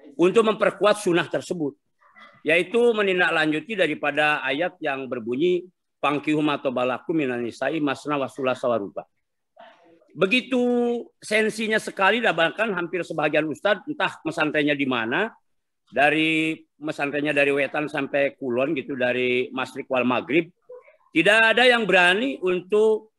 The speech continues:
menjembatani atau memfollow up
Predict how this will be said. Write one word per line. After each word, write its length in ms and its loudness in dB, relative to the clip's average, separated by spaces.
menjembatani 1040 -2
atau 480 -2
memfollow 400 -2
up 240 -2